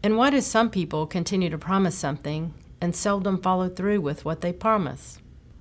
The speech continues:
Working with partners and clients, I'm constantly checking on the promises I make and how I can deliver on my promises, especially since my tendency is to do all that I can to meet their needs.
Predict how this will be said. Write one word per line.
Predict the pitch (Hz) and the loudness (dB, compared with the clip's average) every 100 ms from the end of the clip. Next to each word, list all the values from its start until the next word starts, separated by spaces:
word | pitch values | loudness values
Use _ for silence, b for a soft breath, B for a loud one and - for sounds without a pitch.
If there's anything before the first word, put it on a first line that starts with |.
| - | -4
Working | 262 285 311 269 | 0 2 2 4
with | 185 - | 2 0
partners | 175 - 165 160 | 0 0 -2 -4
and | 160 156 | -6 -6
clients, | 156 147 143 139 - - - - - - - - | -6 -4 -4 -6 -10 -14 -16 -20 -20 -20 -20 -4
I'm | 226 | -4
constantly | 233 - 262 262 - 208 - 165 | -4 -4 -2 -2 -2 -4 -2 -4
checking | 156 185 170 151 147 | 0 0 0 -2 -2
on | 139 139 143 - | -2 -2 -4 -4
the | 160 | -6
promises | - 190 196 180 147 147 | 0 2 2 2 -2 -4
I | 131 | -4
make | 131 135 147 - - - - - | -4 -6 -8 -10 -20 -20 -20 -4
and | 180 175 | 0 2
how | 202 208 | 4 4
I | |
can | 208 208 | 2 0
deliver | 185 165 190 156 143 - | 0 0 0 0 -2 -2
on | 160 | -2
my | 165 | -2
promises, | 165 196 190 147 - - - - - - | -2 0 0 -2 -6 -12 -12 -16 -18 -10
especially | - - 254 - 170 156 | -6 -2 -2 -2 -2 -2
since | 175 147 - | -4 -4 -4
my | 139 | -4
tendency | - 233 202 - - 147 | -2 -2 -2 -4 -8 -4
is | 143 143 - B B | -4 -6 -14 B B
to | - | 0
do | 196 190 - | 2 2 2
all | 190 208 | 2 2
that | 202 | 2
I | 185 | 0
can | 185 220 202 151 | -2 -2 -2 -2
to | - | -4
meet | 160 151 | -4 -4
their | 170 165 | -4 -2
needs. | 170 170 143 147 - | -2 -2 -4 -6 -12